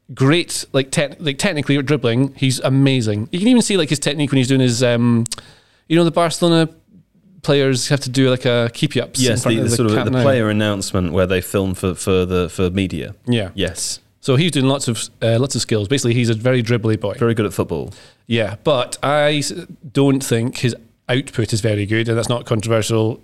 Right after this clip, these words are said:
Speaker 1: at, at all, 'cause it's what everyone says about him. He's got no, he can't shoot, he can't cross, can't pass. I went and watched all his crosses the other day. I genuinely did this, by the way.
Speaker 2: You
Speaker 1: I
Speaker 2: did
Speaker 1: went
Speaker 2: watch
Speaker 1: through,
Speaker 2: all of them.
Speaker 1: I went through all his crosses
Speaker 2: And
Speaker 1: and
Speaker 2: can I
Speaker 1: shots
Speaker 2: just say,
Speaker 1: this
Speaker 2: this
Speaker 1: season.
Speaker 2: came from an argument that you and I were having.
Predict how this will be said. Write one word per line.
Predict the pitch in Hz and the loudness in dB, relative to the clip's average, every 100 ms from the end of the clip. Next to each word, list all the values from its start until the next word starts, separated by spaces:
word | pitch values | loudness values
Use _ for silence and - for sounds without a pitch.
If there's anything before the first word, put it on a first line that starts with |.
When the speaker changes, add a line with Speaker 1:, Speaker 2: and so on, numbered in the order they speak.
| - | -12
Speaker 1:
at, | 127 127 | -6 -4
at | - | -2
all, | 113 107 | -2 0
'cause | 117 | -2
it's | 110 - | 0 -2
what | 127 | 0
everyone | 107 107 104 | -2 0 0
says | 104 101 | 0 -2
about | 95 - | -4 -6
him. | 98 | -2
He's | 107 | -2
got | 135 | -2
no, | 120 117 113 107 - _ _ | -2 2 0 -2 -10 _ _
he | 139 | -2
can't | 185 156 | 0 0
shoot, | - 160 147 | 0 0 0
he | |
can't | 143 131 | -2 -4
cross, | - 120 - | 0 0 2
can't | 123 123 | -2 -2
pass. | 113 139 | -2 0
I | |
went | 165 151 147 | 0 2 2
and | |
watched | 147 139 - | 4 2 0
all | 143 | 0
his | 135 | 0
crosses | 135 120 - 110 | 0 0 0 0
the | |
other | 113 113 | 2 2
day. | 117 113 | 0 0
I | 120 | 0
genuinely | 117 123 123 113 | 0 2 2 2
did | 110 | 0
this, | 110 | 0
by | 110 | 2
the | 107 | 2
way. | 110 | 4
Speaker 2:
You | 107 | 4
Speaker 1:
I | |
Speaker 2:
did | 107 | 2
Speaker 1:
went | 98 | 2
Speaker 2:
watch | 95 | 2
Speaker 1:
through, | 101 | 2
Speaker 2:
all | 90 | 0
of | 90 | -2
them. | 90 | -2
Speaker 1:
I | 127 | 0
went | 123 | 0
through | 151 | 0
all | 135 | 2
his | 131 | 0
crosses | - 127 117 | 2 0 2
Speaker 2:
And | 113 | 0
Speaker 1:
and | 139 | 2
Speaker 2:
can | |
I | 147 | 2
Speaker 1:
shots | 131 | 2
Speaker 2:
just | - | 0
say, | 127 | 0
Speaker 1:
this | 107 | 2
Speaker 2:
this | 123 | 0
Speaker 1:
season. | 113 | 0
Speaker 2:
came | 127 117 110 104 - | 0 2 0 0 -4
from | - 110 | -4 0
an | |
argument | 110 120 95 87 | 0 0 0 -2
that | 87 | 0
you | 95 | 0
and | 92 | 0
I | 92 | 0
were | 87 | -2
having. | 92 87 90 87 | -2 -2 -2 -2